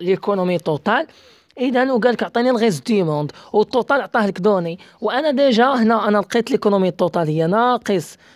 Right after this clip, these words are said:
جوج. وشنو قلت لكم؟ الا كانت ليكونومي توتال زائد الغيز ديموند هي التوتال، فشنو هي الغيز ديموند؟ كنقبض ليكونومي توتال، يعني كنقبض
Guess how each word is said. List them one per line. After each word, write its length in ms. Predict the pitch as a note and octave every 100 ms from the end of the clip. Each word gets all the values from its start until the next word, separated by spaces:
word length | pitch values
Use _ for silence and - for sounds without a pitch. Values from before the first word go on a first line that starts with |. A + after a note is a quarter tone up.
| -
جوج. 420 | D#3+ E3 A3 D4 - - -
وشنو 260 | E3+ C#4
قلت 220 | C4+ B3 G#3+
لكم؟ 340 | F#3+ A3+ B3+ - - -
الا 140 | A3
كانت 240 | B3 C#4+ D#4+
ليكونومي 400 | - C4 B3+ A#3+
توتال 320 | A#3+ A#3+ A3
زائد 240 | A#3 A#3
الغيز 220 | G#3+ A3+
ديموند 320 | D#3 G#3+ G#3+ F3
هي 80 |
التوتال، 480 | F#3 G3 E3 F#3+ G#3+ - - _
فشنو 360 | - - A3 A3+ _ _ - A3
هي 120 | A3+
الغيز 260 | G#3+ G3+ C3+
ديموند؟ 500 | G#3+ F#3 F#3 G3+ D#3 - -
كنقبض 380 | G3+ G3 D#3 F#3+
ليكونومي 300 | C4 A3 G#3+
توتال، 440 | G#3+ F#3+ G3+ G3+ F3
يعني 280 | F3+ E3+ F3+
كنقبض 320 | F3+ -